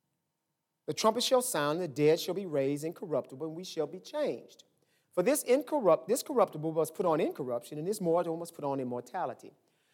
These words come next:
So when this corruptible shall have put on incorruption, and this mortal shall have put on immortality, then shall be brought about that which is said, "Death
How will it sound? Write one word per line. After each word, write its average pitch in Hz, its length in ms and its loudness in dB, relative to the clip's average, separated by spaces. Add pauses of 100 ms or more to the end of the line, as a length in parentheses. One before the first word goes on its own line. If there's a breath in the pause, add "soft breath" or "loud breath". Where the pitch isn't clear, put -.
(160)
So 185 100 4
when 311 220 10
this 381 160 6
corruptible 226 600 6
shall 165 220 2
have 160 180 2
put 190 140 0
on 170 160 4
incorruption, 151 720 4
and 127 100 -8
this 139 140 -8
mortal 147 360 6
shall 135 160 -4
have 127 100 -4
put 170 100 -6
on 139 140 0
immortality, 135 760 0 (300 soft breath)
then 262 180 8
shall 247 180 6
be 196 120 4
brought 165 280 12
about 156 680 8
that 160 300 8
which 135 160 -2
is 147 160 -2
said, 226 560 10 (720)
"Death 208 520 12